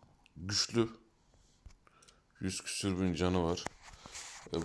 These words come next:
bu seviyede onu kesemeyeceğim için, ee, durup ne diyecektim? Kesemeyeceğim için seviye almaya çalışacağım.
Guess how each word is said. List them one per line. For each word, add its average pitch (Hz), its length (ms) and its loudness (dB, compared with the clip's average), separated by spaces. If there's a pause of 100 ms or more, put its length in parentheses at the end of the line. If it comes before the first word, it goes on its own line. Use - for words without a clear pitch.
(420)
bu 120 100 4
seviyede 98 520 8
onu 92 200 6
kesemeyeceğim 87 720 4
için, 98 280 0 (3000)
ee, - 60 0 (480)
durup 110 360 0 (160)
ne 87 160 0
diyecektim? 90 560 -2 (1200)
Kesemeyeceğim 90 840 4
için 107 380 -2 (1160)
seviye 101 380 8
almaya 87 300 8
çalışacağım. 87 600 2